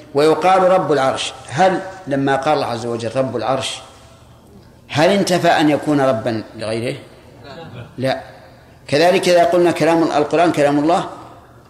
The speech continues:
لا يمنع أن يكون كلام غيره كلامه أيضا، كلام زيد وكلام عمرو كلام الله، لأنه، لأن تخصيص بعض الأفراد العموم لا يقتضي التخصيص.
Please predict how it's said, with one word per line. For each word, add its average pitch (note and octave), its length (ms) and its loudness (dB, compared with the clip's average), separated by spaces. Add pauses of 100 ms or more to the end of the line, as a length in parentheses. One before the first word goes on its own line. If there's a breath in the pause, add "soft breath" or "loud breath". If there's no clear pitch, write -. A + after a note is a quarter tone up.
(880)
لا F#3 340 2
يمنع F3+ 320 0
أن D#3 100 2
يكون D3 320 0
كلام C#3+ 360 2
غيره C#3+ 420 0
كلامه D3 480 0
أيضا، A#2+ 220 -2 (1600)
كلام C#3 260 2
زيد C#3+ 380 0
وكلام B2 360 -4
عمرو D3 220 0
كلام B2 280 -4
الله، A#2+ 360 -2 (840)
لأنه، D3 440 2 (260)
لأن C#3+ 360 0
تخصيص D#3 520 -2
بعض E3 240 2
الأفراد C3+ 480 -2
العموم C3+ 380 0
لا E3+ 80 2
يقتضي E3 280 -2
التخصيص. - 540 -12